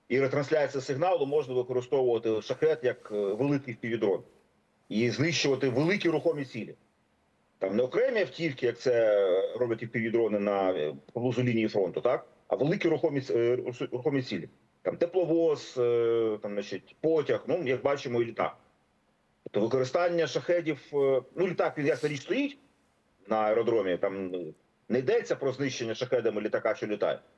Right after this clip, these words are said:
Але, е, за допомогою отаких от, е, таких технологій можна використовувати шахед як великий впівдрон.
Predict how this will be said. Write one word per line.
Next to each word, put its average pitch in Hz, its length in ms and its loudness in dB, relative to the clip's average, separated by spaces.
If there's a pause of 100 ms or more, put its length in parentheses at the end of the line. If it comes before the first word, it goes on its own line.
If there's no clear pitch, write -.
(500)
Але, 180 540 2
е, 139 200 4
за 131 100 -4
допомогою 170 440 0
отаких 165 340 -4
от, - 280 -4
е, 139 120 0
таких 147 260 -10
технологій 175 440 0
можна 143 360 2
використовувати 127 680 0
шахед 151 380 -2
як 117 280 -2
великий 120 380 -4
впівдрон. 92 400 -2